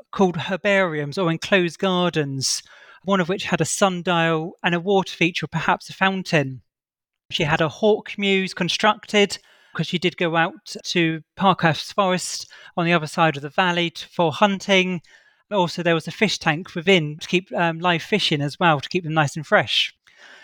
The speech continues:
And then also the gatehouse was rebuilt, which can be partially s-, re-, visible today behind the, what is now the fourteenth century frontage with its big drum towers. But one construction I will highlight is Isabella's great chamber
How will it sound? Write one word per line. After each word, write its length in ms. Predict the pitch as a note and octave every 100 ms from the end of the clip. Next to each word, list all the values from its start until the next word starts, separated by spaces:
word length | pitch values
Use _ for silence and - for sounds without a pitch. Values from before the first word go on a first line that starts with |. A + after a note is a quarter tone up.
| - -
And 180 | F3+ E3+
then 200 | E3 E3
also 260 | C#3+ E3+
the 120 | D#3
gatehouse 580 | D#3 F#3 - - D#3+ C3+
was 180 | C#3+ A#2
rebuilt, 800 | D3 C#3 - G3+ F#3+ A3 - - - _ _
which 180 | G3 -
can 120 | F#3
be 120 | F#3+
partially 520 | - - A3 G3 -
s-, 140 | E3+ -
re-, 180 | F#3+ F3+
visible 460 | G3 E3 E3 D#3+
today 460 | D3+ E3+ F#3 D#3+ C#3+ -
behind 420 | C#3+ F3 D#3 D#3
the, 220 | D#3 D3+ - _
what 160 | G#3 G3
is 100 | D3
now 120 | D#3+
the 100 | C#3+
fourteenth 400 | - E3 - E3
century 400 | - D#3 - D3+
frontage 560 | C#3 - E3 D#3 D3 -
with 140 | C#3+
its 120 | E3+
big 220 | - D#3
drum 280 | - F#3 F#3+
towers. 720 | F#3 D3+ C3+ C3+ C3 - - - _ _ _ _ _
But 140 | F3+ G3+
one 200 | G#3 A3
construction 720 | F#3 F#3 F3+ F3+ - F3 E3
I 120 | F#3+
will 200 | F3 G3
highlight 800 | D#3 F3 D#3 D3 C#3+ - - - - -
is 320 | F#3+ E3+ - -
Isabella's 520 | G#3 E3+ E3 F3 E3 D3
great 480 | - F3 F#3+ A3
chamber 540 | - F3 D3 C#3+ D3